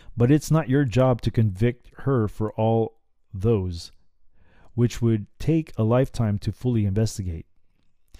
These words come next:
You need to decide guilt on one, just one of these charges,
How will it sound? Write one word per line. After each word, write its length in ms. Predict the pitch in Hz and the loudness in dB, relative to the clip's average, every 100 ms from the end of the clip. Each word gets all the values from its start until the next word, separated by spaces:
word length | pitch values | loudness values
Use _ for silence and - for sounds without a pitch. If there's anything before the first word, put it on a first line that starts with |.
| - - | -20 -8
You 160 | 107 123 | 0 4
need 200 | 143 180 | 4 2
to 80 | 160 | -2
decide 460 | 151 - 139 131 | -2 0 2 0
guilt 320 | 98 120 147 - | 2 0 0 -2
on 220 | 110 107 | -2 0
one, 340 | 107 107 85 85 - _ _ - - 104 | 0 -2 -4 -8 -14 _ _ -20 -16 -8
just 380 | 95 147 - | 0 0 -2
one 260 | 120 139 139 | -6 -2 -2
of 120 | 127 | -2
these 180 | 110 110 | -4 -6
charges, 680 | - 117 110 90 82 80 | -4 -2 -2 -4 -8 -10